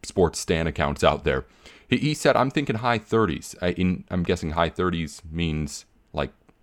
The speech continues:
the end of, like, thirty, thirty-one, or thirty-two. I guess there wasn't really clarification. I'm thinking that's what he means. Low thirties, like, thirty-eight, thirty-nine. But anyway, "I'm thinking high thirties because it will be such a small class."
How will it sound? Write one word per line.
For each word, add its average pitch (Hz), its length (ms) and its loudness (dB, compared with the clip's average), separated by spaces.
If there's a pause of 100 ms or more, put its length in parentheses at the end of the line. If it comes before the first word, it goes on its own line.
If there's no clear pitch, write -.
(360)
the 85 260 0
end 85 200 2
of, 78 100 0
like, 76 180 2
thirty, 85 300 2
thirty-one, 82 420 2
or 80 80 0
thirty-two. 82 540 0
I - 40 4
guess - 160 0
there 101 120 2
wasn't 85 220 2
really 78 160 0
clarification. 71 640 -2
I'm 78 100 -2
thinking 110 280 -2
that's 76 200 -2
what 76 80 -2
he 71 40 -2
means. 71 220 -2
Low 92 160 4
thirties, 80 340 0
like, 73 200 -4
thirty-eight, 73 420 0
thirty-nine. 69 400 -4
But 82 100 2
anyway, 82 280 0 (360)
"I'm 87 80 0
thinking 139 240 0
high 127 180 0
thirties 101 360 4
because 92 260 -2
it - 60 -2
will 87 100 -2
be 85 120 -2
such - 340 -8
a 98 80 0
small 98 760 0
class." - 520 0